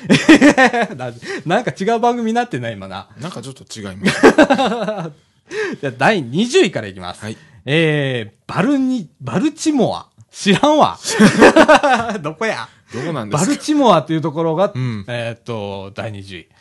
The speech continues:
Speaker 2: はい。
Speaker 1: 十九位がシカゴ。
Speaker 2: はい。
Speaker 1: ね。十八位がストックホルム。
Speaker 2: うん。
Speaker 1: 十七位がシドニー。えー、十六位がアムステルダム。
Speaker 2: うん。
Speaker 1: えー、十位、十五位がアイントホ-、ホーフ-、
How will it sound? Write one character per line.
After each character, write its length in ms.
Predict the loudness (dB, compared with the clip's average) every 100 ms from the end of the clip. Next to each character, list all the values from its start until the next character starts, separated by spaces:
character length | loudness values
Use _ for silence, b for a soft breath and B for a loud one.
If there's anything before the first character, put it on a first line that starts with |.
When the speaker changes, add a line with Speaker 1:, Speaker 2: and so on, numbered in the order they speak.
| b b
Speaker 2:
は 80 | -8
い。 20 |
Speaker 1:
十 220 | -2 -2 -2
九 200 | -4 -4
位 80 |
が 80 | -6
シ 160 | -8 -4
カ 180 | -2 -2
ゴ。 280 | -6 -12 _ _ _
Speaker 2:
は 100 | -14
い。 80 | -12
Speaker 1:
ね。 240 | -8 -8 b b _
十 200 | -10 -8
八 320 | -6 -8 -8 -8
位 20 |
が 100 | -8
ス 120 | -8
ト 140 | -6
ッ 140 | -6 -8
ク 80 | -2
ホ 140 | 0
ル 140 | 0
ム。 180 | -4 -12 -18 -12
Speaker 2:
う 40 |
ん。 260 | -10 -10 -10
Speaker 1:
十 240 | -6 -2
七 260 | -2 -2 -2
位 80 | -6
が 100 | -8
シ 220 | -8 -2
ド 180 | 0 0
ニ 280 | -2 -12 _
ー。 40 | _ _ _ _
え 200 | -10 -8
ー、 40 | -8
十 220 | -6 -4
六 260 | -6 -4 -4
位 140 | -4
が 240 | -6 -10 _ -20
ア 220 | -10 -6
ム 180 | -4 -4
ス 180 | -8 _
テ 180 | -8
ル 160 | -6 -4
ダ 140 | -4
ム。 100 | -6 -12 _ -20
Speaker 2:
う 20 |
ん。 200 | -18 -20 _ -12
Speaker 1:
え 200 | -10 -8
ー、 20 |
十 320 | -6 -4 -2
位、 260 | -2 -4 -10 _
十 240 | -8 -4 -2
五 160 | -2
位 80 | -2
が 240 | -2 -10 -14 _ _ _
ア 180 | -10 -6
イ 160 | -4 -2
ン 220 | -2 -4
ト 180 | -6 -6
ホ-、 500 | -10 _ -6 -6 -6
ホ 340 | _ -4 -2 -2
ー 20 |
フ-、 200 | -8 _